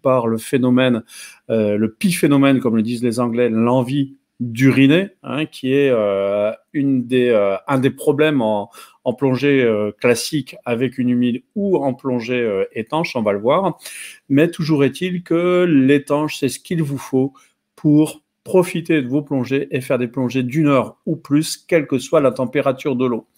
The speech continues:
Alors, on va voir aussi les conséquences, euh, sur, euh, notre système d'alimentation en air.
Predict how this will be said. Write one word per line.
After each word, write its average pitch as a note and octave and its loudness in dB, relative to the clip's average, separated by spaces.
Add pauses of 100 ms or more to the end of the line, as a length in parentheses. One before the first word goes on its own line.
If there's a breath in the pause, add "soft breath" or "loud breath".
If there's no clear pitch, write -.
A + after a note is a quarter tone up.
(680 loud breath)
Alors, D#3+ 4
on F3 2
va F3+ 2
voir F3 0
aussi E3 -4
les E3+ -2
conséquences, E3 -4
euh, B2 0
sur, D3+ -4
euh, A#2+ 2
notre B2 -2
système D#3+ -4
d'alimentation C3 -4
en A#2+ -2
air. G#3 -4